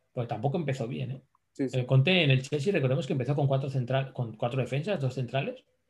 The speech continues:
Speaker 1: pero vio que no le gustaba lo que quería, que él quería otro central, lo pidió, le trajeron a David Luiz y, fíjate, arrasó, arrasó en la
Speaker 2: Claro.
Speaker 1: liga.
Speaker 2: Y bueno, y ahora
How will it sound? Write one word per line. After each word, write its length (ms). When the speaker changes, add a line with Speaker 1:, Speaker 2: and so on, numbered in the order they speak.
Speaker 1:
pero 220
vio 220
que 100
no 300
le 80
gustaba 320
lo 100
que 100
quería, 320
que 60
él 100
quería 140
otro 180
central, 520
lo 160
pidió, 180
le 80
trajeron 380
a 40
David 180
Luiz 260
y, 540
fíjate, 400
arrasó, 600
arrasó 280
en 40
la 60
Speaker 2:
Claro. 160
Speaker 1:
liga. 140
Speaker 2:
Y 80
bueno, 280
y 120
ahora 460